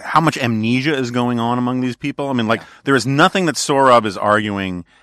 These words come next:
Speaker 1: of any major consequence that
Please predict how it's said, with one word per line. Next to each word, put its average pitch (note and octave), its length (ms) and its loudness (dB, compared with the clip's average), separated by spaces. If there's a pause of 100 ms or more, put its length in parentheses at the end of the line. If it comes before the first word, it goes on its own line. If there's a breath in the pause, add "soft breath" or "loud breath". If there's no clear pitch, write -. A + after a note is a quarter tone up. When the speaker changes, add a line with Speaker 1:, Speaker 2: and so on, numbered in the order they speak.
(220 soft breath)
Speaker 1:
of A2 100 -2
any C3 180 2
major A#2 440 2
consequence F#2+ 880 -6 (440 soft breath)
that G2+ 560 -2